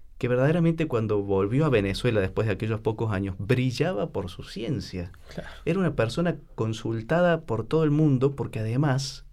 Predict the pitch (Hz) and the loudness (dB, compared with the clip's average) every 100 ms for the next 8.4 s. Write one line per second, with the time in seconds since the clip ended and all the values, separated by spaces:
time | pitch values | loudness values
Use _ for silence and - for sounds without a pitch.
0 | - - 120 117 131 147 131 107 110 120 | -20 -10 -6 0 0 0 -2 -2 -2 -2
1 | 110 101 101 98 92 98 104 107 117 - | -6 -4 -6 -6 -4 -2 0 -2 -4 -10
2 | - - - 117 104 135 135 131 123 117 | -16 -16 -12 -4 0 0 2 2 2 0
3 | 131 139 123 110 127 131 135 - - - | 0 0 0 2 4 4 4 0 -6 -12
4 | - 101 110 123 135 - 101 101 104 107 | -10 -4 0 2 0 -6 -6 0 0 2
5 | 135 139 117 110 104 107 107 104 98 101 | 2 2 0 -4 -4 -4 -2 -2 -2 -4
6 | 107 107 123 - 98 104 131 123 127 107 | -2 -2 -2 -4 -2 2 4 4 0 -2
7 | 107 110 - 104 110 113 104 104 98 98 | -2 -2 -4 -2 -2 -2 -4 -4 -4 -2
8 | 98 - 131 139 | -2 0 2 2